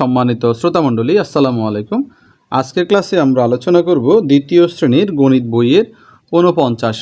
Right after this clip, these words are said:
পৃষ্ঠার মূল প্রশ্ন, ঊনচল্লিশ থেকে পাঁচ কিভাবে বিয়োগ করা যায়। ঊনচল্লিশ থেকে পাঁচ কিভাবে বিয়োগ করা যায়। এখন ঊনচল্লিশ যদি দেখো, ঊনচল্লিশের মধ্যে আছে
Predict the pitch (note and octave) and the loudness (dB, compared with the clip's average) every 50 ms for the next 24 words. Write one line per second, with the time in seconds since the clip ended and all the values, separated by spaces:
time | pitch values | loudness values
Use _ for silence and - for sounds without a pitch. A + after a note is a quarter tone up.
0 | - - D#3+ D3 B2+ - - - A#2 C#3 F#3 C4 - - _ _ _ _ _ - | -4 -2 -2 -2 -2 -4 -4 -2 0 0 0 -2 -4 -12 _ _ _ _ _ -4
1 | - D#3 F#3 F#3+ F3+ E3 D3 - B2+ G#2 F#2+ - - G2+ F2+ F2 - - - - | 0 2 2 2 2 0 -4 -6 -6 -6 -6 -8 -12 -12 -12 -12 -14 -20 -20 -20
2 | _ _ _ _ - D3+ F3 G3+ G#3 A3+ A3 G#3+ G#3 G3+ G#3 G#3 - - - - | _ _ _ _ 0 0 2 2 2 2 2 2 2 2 2 2 0 -2 -4 -2
3 | F#3+ E3+ F3 C#3 C#3+ F#3+ B3 C#4 - - - C3 C3+ C#3 C#3 - - _ - D3 | -2 -2 0 0 0 0 0 -2 -4 -4 -2 0 0 0 -2 -4 -10 _ -6 -4
4 | D3 D3 D3 A#2+ A2 D3 G3+ C4+ C#4 - _ _ _ _ _ - C3 C3+ E3+ F3 | -2 0 0 0 2 2 0 0 -2 -4 _ _ _ _ _ -8 -2 0 2 4
5 | E3+ C#3+ - - - G2+ F#2+ F2+ F2+ - - A2 - _ _ _ _ _ _ _ | 4 2 0 -2 -8 -8 -6 -8 -8 -10 -14 -20 -20 _ _ _ _ _ _ _
6 | _ _ _ _ _ _ - B2 C3 C3 - F3 E3+ F3+ F3+ F3 - G3 F3+ - | _ _ _ _ _ _ -6 -4 -4 -2 -2 -2 -2 -2 -2 -4 -4 -4 -4 -2
7 | D#3+ C#3+ - - B2 A#2+ B2 A#2 - - B2 A#2 A#2 A2 A2 A#2 A#2 A2 G#2+ - | -4 -4 -2 0 0 0 0 -2 -4 -6 -4 -4 -4 -4 -4 -4 -4 -4 -4 -6
8 | A2+ A2 C3 F3+ A3 - _ _ _ _ _ - - C#3 C#3+ - D#3 C#3 - D3+ | -4 -2 -2 -2 -2 -4 _ _ _ _ _ -6 -4 -4 -2 -2 -2 -2 -2 -2
9 | D3+ F3+ F#3+ - A3+ G#3 G3+ G3 F#3 D#3+ D3 B2 B2+ A#2+ B2 A2 A2 A2 - D#3 | -2 -2 0 2 2 4 4 4 2 2 2 2 2 2 2 0 0 -2 -2 -2
10 | G3+ C#4 C#4 - _ _ _ _ _ - C#3 D#3 D#3+ - G3 F3+ F3+ F3 - F3+ | -2 -2 -4 -10 _ _ _ _ _ 0 0 2 2 2 0 0 0 0 0 0
11 | E3+ E3+ E3 D#3+ D3 D#3 D#3 D3 D3 D3 - C3+ | 2 2 2 2 2 2 0 0 0 0 0 0